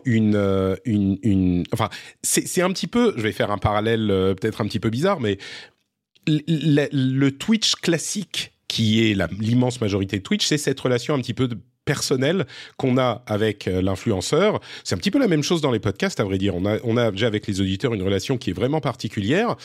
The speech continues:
Euh, et donc ça, c'est le quotidien sur Twitch. Et on est, euh, dans la chambre de la personne, on est, euh, euh, euh, vraiment, euh, on, on peut discuter sur le chat, et cetera. Et ce genre d'événement, euh, comme le G P Explorer, il y en a d'autres,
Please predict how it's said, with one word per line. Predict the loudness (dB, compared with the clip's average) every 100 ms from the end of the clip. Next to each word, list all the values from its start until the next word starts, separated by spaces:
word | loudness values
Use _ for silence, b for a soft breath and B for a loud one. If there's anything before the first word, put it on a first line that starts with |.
| B B B B -2
Euh, | 2 2 0 -2 0
et |
donc | 2 0 0
ça, | -2
c'est | 0
le | 0
quotidien | 0 -2 -2 -2 -2
sur | -2 -4
Twitch. | -2 -2 0
Et | 0
on | 0 2 2
est, | 4 4
euh, | 2
dans | 0
la | 0 0
chambre | -2 -2 0
de |
la | 0 0
personne, | -4 -2 0 2 0
on | 0 0
est, | 0 2
euh, | 0 -4 B B B -4
euh, | -2 0
euh, | 0 0 0
vraiment, | 0 0 0 0 0 2
euh, | 2 2 0 0
on, | -2 -2
on | -2
peut | 0 -2
discuter | -4 -6 -4 -2
sur | 0 0
le | 0 0
chat, | 0 -2
et | -4
cetera. | -4 -4 -4 B B B _ _ 0
Et | 2 2 -4
ce | -8 0 2
genre | 2 2
d'événement, | 2 2 2 2 0 -4 -4
euh, | 0 2 2 0
comme | 0 -2 -2
le | -2
G | -2
P | -2
Explorer, | -2 0 0 0 0
il |
y |
en | -4
a | -4
d'autres, | 0 0 -2